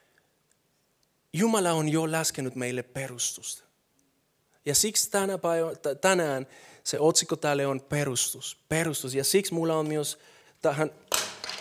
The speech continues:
joten joka, mä sain siksi, että mulla on kolme, kolmevuotias poika, ää, joka auttaa meitä jotenkin niin kuin näkemään tämän. Perustus. Pauli sanoi, että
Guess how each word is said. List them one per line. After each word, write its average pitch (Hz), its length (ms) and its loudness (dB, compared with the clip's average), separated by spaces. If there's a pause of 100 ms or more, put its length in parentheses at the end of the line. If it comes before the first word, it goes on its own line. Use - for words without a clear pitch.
(2250)
joten 165 340 0
joka, 170 300 2 (680)
mä 139 140 2
sain 160 320 6
siksi, 160 240 0
että 151 180 0
mulla 143 300 8
on 123 160 2
kolme, 131 260 0
kolmevuotias 127 680 0
poika, 120 360 -2 (540)
ää, 131 260 4
joka 156 280 2
auttaa 180 260 4
meitä 143 340 2
jotenkin 131 360 -2
niin 131 100 -6
kuin 127 120 -2
näkemään 113 420 -4
tämän. 95 320 -8
Perustus. - 680 -2 (1700)
Pauli 220 240 2
sanoi, 202 360 4
että 170 360 0